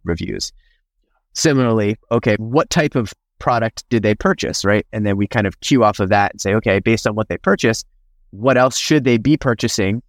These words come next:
or what other complementary products should we be recommending?" And then that becomes another kind of moment that we can craft.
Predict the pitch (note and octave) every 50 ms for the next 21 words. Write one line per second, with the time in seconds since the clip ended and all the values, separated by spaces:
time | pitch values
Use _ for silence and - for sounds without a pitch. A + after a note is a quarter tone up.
0 | _ _ _ - A2 G#2 A#2 A#2 A#2 G#2 G#2 G2 - - B2+ B2+ - - A#2 A2+
1 | G#2 G2+ G#2 G2 - A#2 G2+ G2 G2 G2+ - - - - - _ _ _ _ -
2 | - - C3+ A2+ G2 A2+ G#2+ F#2 G#2 G2 G2 G2 - - G2 G2 G2 A2 C3+ D#3+
3 | F#3 F#3 - _ _ _ _ _ _ _ - B2 A#2+ A#2 A2 A2+ A#2+ A#2 A2 -
4 | A#2 G#2+ - A#2 G#2 G2 F#2+ G2 - - A2 A#2 A2 G#2 G2 F#2+ G2 - G#2+ F#2+
5 | F#2+ - A2 G#2 G#2 G2 G2 F#2 D#2+ - G2 D#2+ F2 F#2 - - E2+ - - -
6 | D#2+ B1 - - - _